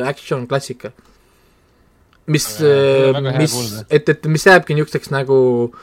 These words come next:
Speaker 1: soovitusteks siin kümne aasta pärast, viieteist aasta pärast, see, see ei pea ütlema enam Heat, vaid ütledki, „Oh, vaata Heat'i ja vaata Wrath of Man'i.“ Näiteks.
Speaker 2: See on double feature nii-öelda, jah?
Speaker 1: Jaa. Sest kui sulle Heat meeldib,
Speaker 2: Väga
Speaker 1: siis
Speaker 2: äge.
Speaker 1: ma garanteerin sulle, et Wrath of Man sulle ka meeldib.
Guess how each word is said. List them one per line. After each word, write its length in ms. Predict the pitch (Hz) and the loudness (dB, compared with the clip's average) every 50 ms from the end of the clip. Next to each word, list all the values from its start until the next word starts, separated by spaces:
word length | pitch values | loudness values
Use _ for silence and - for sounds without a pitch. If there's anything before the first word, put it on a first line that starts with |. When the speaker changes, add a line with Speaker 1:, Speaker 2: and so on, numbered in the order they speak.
| - - - - - | -20 -20 -20 -2 4
Speaker 1:
soovitusteks 560 | 170 180 180 160 147 - 127 - 131 120 - - | 6 6 8 6 4 0 -4 -6 -6 -6 -6 -6
siin 140 | 131 127 123 120 | -8 -8 -4 -2
kümne 220 | 156 156 151 147 | -2 0 0 0
aasta 180 | 139 135 - 127 | -2 -4 -4 -8
pärast, 140 | 120 120 143 | -8 -4 -2
viieteist 220 | 147 131 123 123 147 | -2 -2 0 0 -2
aasta 160 | 135 - 127 | -2 -4 -6
pärast, 160 | 117 113 - | -10 -6 -4
see, 760 | 139 139 - - - - _ _ _ - 113 107 110 127 131 123 | -4 -4 -4 -6 -14 -20 _ _ _ -20 -20 -20 -18 -14 -4 2
see 100 | 160 165 180 | 6 8 8
ei 60 | 180 180 | 8 10
pea 100 | 190 190 | 8 8
ütlema 300 | 190 190 - 151 139 120 | 6 6 4 0 0 -2
enam 100 | 120 131 | -6 -6
Heat, 400 | 147 302 285 208 151 - _ _ - - - - - | -4 -4 -4 -4 -4 -8 _ _ -20 -20 -20 -8 -2
vaid 120 | 143 156 190 | 2 4 4
ütledki, 240 | 185 170 147 - 139 | 4 4 2 -2 -2
„Oh, 140 | 131 131 151 | -4 -2 2
vaata 300 | 170 170 160 - 156 151 | 2 2 2 2 0 0
Heat'i 380 | 185 226 214 160 - - 135 135 | 0 0 -2 -2 -2 0 0 2
ja 80 | 143 | 2
vaata 200 | 147 143 - - | 2 0 0 -2
Wrath 280 | 123 139 147 - - 117 | -4 -2 -4 -4 -6 -12
of 80 | - 120 | -12 -10
Man'i.“ 320 | 127 123 117 107 95 - - _ _ _ _ _ _ - - - - - - - - - - _ _ _ _ _ - | -8 -8 -8 -10 -12 -16 -20 _ _ _ _ _ _ -20 -20 -20 -20 -20 -20 -20 -20 -20 -20 _ _ _ _ _ -14
Näiteks. 340 | 113 110 - - _ _ - | -14 -14 -14 -16 _ _ -12
Speaker 2:
See 120 | - 110 | -12 -10
on 100 | 107 107 - - | -10 -12 -10 -10
double 240 | 123 117 110 107 104 | -10 -10 -12 -14 -14
feature 300 | 120 117 110 - - 101 92 | -14 -14 -14 -14 -14 -14 -14
nii-öelda, 360 | 95 92 90 87 87 92 90 | -14 -14 -16 -16 -16 -16 -16
jah? 140 | 92 95 - _ _ _ - 139 | -16 -18 -20 _ _ _ -4 -2
Speaker 1:
Jaa. 220 | 131 120 110 110 - _ _ _ _ _ _ _ _ - | -2 -2 -4 -8 -14 _ _ _ _ _ _ _ _ -6
Sest 160 | 156 139 - | -6 -6 -2
kui 140 | - - 165 160 | -2 0 4 4
sulle 160 | 175 165 165 | 4 4 4
Heat 220 | 214 240 - - - | 4 2 2 2 2
meeldib, 380 | 160 190 185 151 123 113 117 | 4 4 4 4 2 0 -2
Speaker 2:
Väga 80 | 117 101 | -4 -4
Speaker 1:
siis 100 | - 143 | -4 -4
Speaker 2:
äge. 60 | 143 | -4
Speaker 1:
ma 40 | 131 131 | -2 0
garanteerin 560 | 147 143 135 - - 170 175 170 151 135 120 | 0 0 0 0 2 4 4 4 2 0 -2
sulle, 380 | 110 - 117 117 113 110 107 107 | -6 -8 -8 -8 -8 -10 -10 -12
et 80 | 110 - | -10 -8
Wrath 240 | 123 135 135 - 123 | -8 -8 -8 -8 -12
of 80 | 107 | -12
Man 240 | 110 123 127 123 113 | -10 -8 -8 -8 -10
sulle 220 | - - 110 104 - | -12 -12 -14 -8 -4
ka 140 | 143 131 120 110 | -4 -2 -2 -4
meeldib. 360 | 110 110 107 101 95 98 | -6 -10 -12 -12 -14 -18